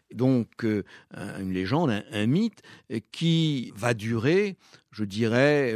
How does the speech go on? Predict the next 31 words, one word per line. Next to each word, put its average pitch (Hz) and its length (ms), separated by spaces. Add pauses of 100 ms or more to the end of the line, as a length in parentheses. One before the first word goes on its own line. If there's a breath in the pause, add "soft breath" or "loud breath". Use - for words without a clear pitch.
(140)
jusqu'à 117 880
l'avènement 113 1080
en, 104 80
du 101 180
Troisième 110 400
Reich. 104 460 (320 loud breath)
Tout 156 260
au 139 40
long 135 180
de 110 40
cette 104 200
période, 113 640 (400 soft breath)
euh, - 160
donc 101 240
ça 92 120
fait 95 460 (160)
plus 90 220
d'un 92 140
siècle, 180 480
euh, 52 220
bien 95 180
sûr, 196 360 (380 loud breath)
eh 104 80
bien, 143 420
elle 123 200
apparaît 131 540
comme 131 440 (180)
une 110 320
icône 165 720 (240)
prussienne, 120 720 (720 loud breath)
et 185 360